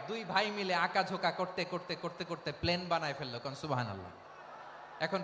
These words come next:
পাখিও ওড়ে, আমরাও উড়ি। এরপরেই মানুষের কৌতূহল থামে না এখানে। মানুষ চলে গিয়েছে চাঁদে। কোথায় গেছে?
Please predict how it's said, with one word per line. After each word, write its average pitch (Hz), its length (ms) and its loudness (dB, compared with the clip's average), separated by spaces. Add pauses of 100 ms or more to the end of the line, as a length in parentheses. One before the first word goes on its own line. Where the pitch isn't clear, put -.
পাখিও 202 500 8
ওড়ে, 208 200 0 (240)
আমরাও 160 460 4
উড়ি। 113 160 -4 (260)
এরপরেই 233 500 4
মানুষের 208 440 2
কৌতূহল 190 600 4 (360)
থামে 196 260 2
না 180 120 2
এখানে। 127 400 -2 (240)
মানুষ 226 300 4
চলে 233 220 4
গিয়েছে 208 320 0
চাঁদে। 185 420 4 (720)
কোথায় 208 220 6
গেছে? 214 240 -2